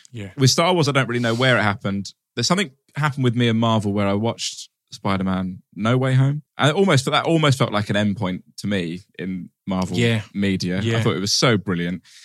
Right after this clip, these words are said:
Speaker 2: that I struggled to then get into any subsequent Marvel shows, films. And
Speaker 1: I
Speaker 2: something's happened with
Speaker 1: completely
Speaker 2: Star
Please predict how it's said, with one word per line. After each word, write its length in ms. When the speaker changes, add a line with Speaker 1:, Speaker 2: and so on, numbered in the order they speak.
Speaker 2:
that 120
I 60
struggled 540
to 80
then 220
get 160
into 300
any 360
subsequent 680
Marvel 280
shows, 440
films. 420
And 80
Speaker 1:
I 20
Speaker 2:
something's 240
happened 220
with 100
Speaker 1:
completely 40
Speaker 2:
Star 120